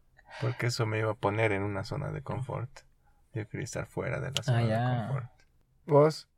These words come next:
Speaker 2: Lo último que he hecho que me ha sacado de la zona de confort ha sido ir a una discoteca.
Speaker 1: Ah,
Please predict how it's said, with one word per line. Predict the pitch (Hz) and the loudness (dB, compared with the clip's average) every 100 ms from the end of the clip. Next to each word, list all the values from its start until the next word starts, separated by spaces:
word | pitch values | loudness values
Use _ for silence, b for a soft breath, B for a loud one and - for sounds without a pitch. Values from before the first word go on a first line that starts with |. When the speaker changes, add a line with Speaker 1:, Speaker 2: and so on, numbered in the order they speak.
| _ _ _ _ - | _ _ _ _ 0
Speaker 2:
Lo | 131 127 117 _ - | 4 4 2 _ -4
último | 160 196 190 180 170 185 - _ - | 0 0 -2 -4 0 0 -2 _ -4
que | 135 113 | -2 2
he | 131 | 0
hecho | - 110 - - | -2 -8 -10 -8
que | 120 | -2
me | 117 | -2
ha | |
sacado | 123 123 | 0 -2
de | 110 | -2
la | 104 | -2
zona | 123 107 | -2 -2
de | |
confort | - 110 113 143 180 214 - - _ _ | -4 -4 2 4 4 4 -8 -20 _ _
ha | 123 | -4
sido | 120 127 117 110 | -2 -2 -2 -2
ir | 110 117 - | -4 -6 -6
a | 107 | -6
una | 104 107 107 104 98 _ _ _ _ - | -4 -4 -4 -6 -8 _ _ _ _ -8
discoteca. | 110 - - - - - _ _ _ _ - | -6 -6 -6 -6 -10 -20 _ _ _ _ -12
Speaker 1:
Ah, | 139 - - | -6 -4 -4